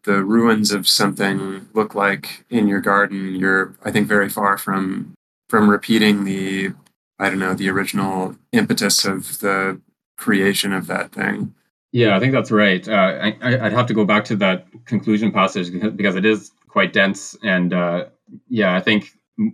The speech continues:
Speaker 2: it, uh, it makes a lot more sense, having read this passage in Imagination and Invention, to go back to that passage and try to make sense of it. Um,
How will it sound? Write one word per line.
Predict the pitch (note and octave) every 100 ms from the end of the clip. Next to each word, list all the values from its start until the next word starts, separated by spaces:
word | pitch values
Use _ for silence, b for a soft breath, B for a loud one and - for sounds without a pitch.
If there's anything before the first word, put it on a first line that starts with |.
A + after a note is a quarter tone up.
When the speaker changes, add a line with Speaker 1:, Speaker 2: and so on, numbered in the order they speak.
| - -
Speaker 2:
it, | G#2+ F#2 -
uh, | F#2 F2+ F2 F2+ _ _ _ -
it | G#2+
makes | A2 G#2+
a |
lot | A2 G#2+
more | G2+ F#2+
sense, | A2 G#2 - - _
having | - G2+ F#2+
read | F#2+ F#2+ F#2 A2
this | A2+ A#2 -
passage | - F#2+ A2 F#2
in | F#2+ F#2+
Imagination | F#2 G2+ G2+ F#2+ - G2
and | F#2
Invention, | F2 F2 G2+ - G2 F2+ F#2 -
to | - F#2+
go | F#2+
back | F#2+ F#2
to | G#2+
that | F#2+ F2+
passage | F#2+ F2+ F#2
and | F2+ E2+
try | F#2
to | F2 E2+ - _ _ -
make | G#2+
sense | G2+ G2 A2+
of | F#2+
it. | F2+ F#2 -
Um, | G2+ F2+ F2